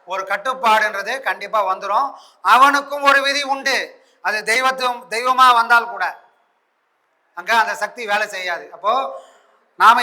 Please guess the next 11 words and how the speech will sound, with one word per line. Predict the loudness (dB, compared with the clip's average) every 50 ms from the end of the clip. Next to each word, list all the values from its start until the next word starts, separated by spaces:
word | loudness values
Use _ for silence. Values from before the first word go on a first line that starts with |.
| 2 2
எல்லாரும் | 4 6 8 10 10 10 8 8 6 6 6 4
ஒரு | 2 2 0
விதியோட | -4 -2 2 4 6 6 6 6 2
கட்டுப்பாட்டுல | 0 0 2 4 4 4 4 2 -2 -2 -2
இருக்கிறோம். | -2 0 0 0 0 0 -2 -8 -18 -20 _ _ _ -14
அப்போ | -6 0 0 2 2 0 -4 -8 -16 -20 _ _ _ _
சில | -8 -4 -2 -2 -4 -2
சோதனைகள் | 0 0 2 2 2 2 2 0 0 -2 -2 -4 -10 -10 -10
வந்தே | -10 -8 -6 -6 -4 -2 -2 -2 -2 -4 -8
தீரும். | -12 -12 -12 -12 -10 -8 -4 0
ஆனால் | 2 4 4 4